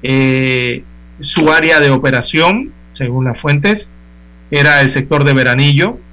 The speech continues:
y los informes de inteligencia lo relacionan a un grupo delincuencial denominado Los Chacales. Así que sí laboró dentro del municipio de San Miguelito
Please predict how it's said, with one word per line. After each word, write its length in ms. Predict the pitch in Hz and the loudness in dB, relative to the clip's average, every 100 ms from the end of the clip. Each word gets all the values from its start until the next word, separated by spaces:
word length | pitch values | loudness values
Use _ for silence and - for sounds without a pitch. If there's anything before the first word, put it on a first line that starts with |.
| - - - - | -20 -20 -20 -4
y 120 | 214 | 0
los 200 | 202 202 | 0 0
informes 480 | 202 147 165 156 156 | -2 0 0 0 0
de 140 | 143 | 0
inteligencia 760 | 135 131 131 131 147 143 156 147 | 0 -2 -2 -2 -2 -2 0 0
lo 120 | 131 | 0
relacionan 720 | 120 123 - 147 143 139 139 143 - - - | -2 -6 -2 0 2 2 0 -4 -18 -20 -12
a 180 | - 139 | -4 0
un 180 | 143 147 | 0 0
grupo 300 | 151 151 156 | 0 0 0
delincuencial 640 | 135 131 123 135 123 151 | 0 0 -2 -6 -2 0
denominado 680 | 143 135 127 127 139 139 139 | 2 0 0 0 0 0 2
Los 440 | 135 147 160 - - | 2 2 0 -4 -10
Chacales. 720 | - 147 143 180 147 113 - - - - - - - - - - - - - - - - - - - - - - | -6 -4 0 0 0 -4 -10 -20 -20 -20 -20 -20 -20 -20 -20 -20 -20 -20 -20 -20 -20 -20 -20 -20 -20 -20 -20 -18
Así 220 | 127 - 127 | -12 -8 -6
que 680 | 143 139 135 123 123 113 107 | -2 0 0 0 -2 -4 -6
sí 220 | - 147 | -2 0
laboró 480 | 160 143 127 131 180 | 2 0 0 -2 -2
dentro 500 | 147 123 139 135 143 | -4 -2 -2 0 0
del 100 | 131 | 0
municipio 720 | 123 120 117 143 139 143 139 | -2 -6 -4 -4 0 2 2
de 180 | 131 127 | 2 -2
San 240 | 117 156 147 | -2 -2 -2
Miguelito 640 | 147 139 139 139 160 151 | 0 0 0 0 0 -2